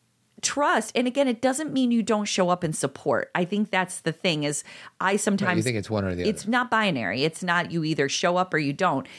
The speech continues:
Speaker 1: It's you trust them because it's theirs, and then you show up in a more outside, like, an outside of it way. And I really think that I know my clients appreciate it. I know my students appreciate it. I think you do too.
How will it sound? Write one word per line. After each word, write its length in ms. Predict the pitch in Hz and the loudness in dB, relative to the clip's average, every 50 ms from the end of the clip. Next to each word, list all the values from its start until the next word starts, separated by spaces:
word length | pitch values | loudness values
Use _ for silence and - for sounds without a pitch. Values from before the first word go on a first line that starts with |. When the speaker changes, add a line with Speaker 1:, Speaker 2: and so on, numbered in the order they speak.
| - - - - - | -20 -20 -8 0 0
Speaker 1:
It's 240 | 214 202 - - | 0 2 0 -2
you 220 | 190 196 196 196 185 | -2 0 0 0 0
trust 400 | - - - 269 330 - - - | -2 -2 0 0 0 0 0 0
them 100 | 294 240 | 2 2
because 320 | 226 220 - 214 220 165 | 2 0 0 -2 0 0
it's 200 | 190 180 - - | -2 -4 -4 -2
theirs, 340 | - 226 226 214 185 175 180 | 0 2 4 4 2 0 0
and 180 | - 180 185 180 | -2 0 2 2
then 100 | 185 185 | 2 2
you 120 | 175 180 | 2 0
show 340 | 180 - - - 247 233 254 | -2 -2 -2 0 0 2 2
up 160 | 254 240 240 - | 0 0 0 -2
in 140 | - 190 175 | -2 0 0
a 40 | |
more 400 | 170 175 170 160 160 165 - - - | 2 2 2 4 4 2 2 2 2
outside, 580 | 165 180 196 208 - - - 196 165 156 151 - - _ _ - | 2 2 2 0 -2 -4 0 2 2 2 0 -2 -6 _ _ -4
like, 240 | 165 165 147 143 - | 0 0 2 2 2
an 140 | 143 - - _ | 0 -2 -2 _
outside 600 | - 185 220 226 - - - - - 220 240 220 | 0 0 0 0 -2 -2 0 2 2 4 4 4
of 120 | 202 143 156 | 2 2 2
it 180 | 147 127 - | 0 0 0
way. 540 | 165 165 185 196 208 175 135 127 120 123 131 - - - - - - - - _ | -2 0 0 2 4 2 2 2 0 -2 -4 -6 -12 -16 -18 -18 -18 -20 -8 _
And 180 | 196 196 196 - - | 0 0 0 0 0
I 60 | 196 | 0
really 520 | 202 208 202 208 233 254 262 294 294 330 330 | 0 0 2 0 0 0 2 2 2 2 0
think 380 | - - 240 220 220 - - _ _ | 0 0 0 0 0 -2 -6 _ _
that 240 | - 165 185 175 170 - | -4 -2 0 0 0 0
I 100 | 190 202 | 2 2
know 180 | 214 220 233 254 | 4 4 4 4
my 180 | 254 254 214 202 | 4 2 0 0
clients 420 | - 185 165 165 170 175 170 - | 0 0 2 2 2 0 0 -2
appreciate 420 | 180 - 180 175 - - 170 170 | -4 -2 -2 -2 -2 0 0 2
it. 120 | 170 165 156 | 2 0 0
I 100 | - 160 | 0 -2
know 140 | 151 165 170 | 0 2 2
my 100 | 165 165 | 2 0
students 380 | 165 - - 170 170 170 165 - | 0 -2 -2 -2 -2 -2 -2 -6
appreciate 640 | 160 - - 151 156 - - 147 143 147 143 143 131 | -8 -4 -4 -4 -4 -2 -2 0 0 2 2 0 0
it. 140 | 143 - - _ - | -2 -6 -4 _ -4
I 60 | 160 | -2
think 280 | 165 - 175 170 - | -2 -2 -2 -2 -4
you 120 | 165 170 165 | -4 -4 -2
do 140 | 170 160 160 | -2 -4 -2
too. 260 | - - 160 156 | -2 0 0 0